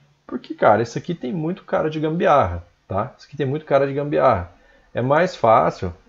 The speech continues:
a não ser que você, é, precise fazer. Tipo, você tá fazendo aqui a atribu-,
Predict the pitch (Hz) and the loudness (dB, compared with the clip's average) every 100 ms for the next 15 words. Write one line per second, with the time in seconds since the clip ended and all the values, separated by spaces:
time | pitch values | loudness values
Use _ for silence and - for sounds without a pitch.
0 | - 113 98 123 165 165 190 185 - _ | -6 -6 -2 -2 0 2 2 2 -2 _
1 | _ _ - 117 117 117 110 107 - 185 | _ _ -2 0 2 2 2 0 4 6
2 | 185 131 147 151 196 156 147 98 - - | 6 4 2 4 2 6 6 6 2 -10
3 | 98 101 - 156 - - 160 127 123 110 | -8 -6 -6 -2 -2 0 0 0 -2 -2
4 | 101 110 110 | -2 -4 -4